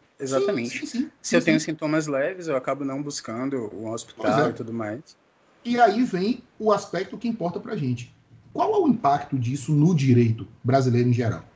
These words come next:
Speaker 1: Começando pelo direito constitucional, né? É, muita gente pensou que a gente ia enfrentar essa questão só com base em decisões judiciais, o que já era esperado.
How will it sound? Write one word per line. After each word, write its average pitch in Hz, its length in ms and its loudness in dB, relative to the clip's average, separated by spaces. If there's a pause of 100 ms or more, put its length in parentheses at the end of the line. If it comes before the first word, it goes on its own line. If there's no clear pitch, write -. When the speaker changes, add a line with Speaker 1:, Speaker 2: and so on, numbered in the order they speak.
(380)
Speaker 1:
Começando 233 360 2
pelo 233 160 4
direito 202 260 2
constitucional, 190 540 0 (260)
né? - 260 0 (560)
É, 151 400 4 (420)
muita 220 400 6
gente 170 200 -2
pensou 143 440 0
que - 160 -8
a 160 40 2
gente 185 240 -2
ia 170 100 0
enfrentar 139 480 -2
essa 127 180 -4
questão 127 360 -4
só - 520 2 (380)
com 214 320 4
base 139 340 4 (600)
em 202 180 6
decisões 175 680 2 (120)
judiciais, - 560 -2 (1200)
o - 40 -20
que 269 200 4
já 202 80 4
era 170 80 4
esperado. 160 420 2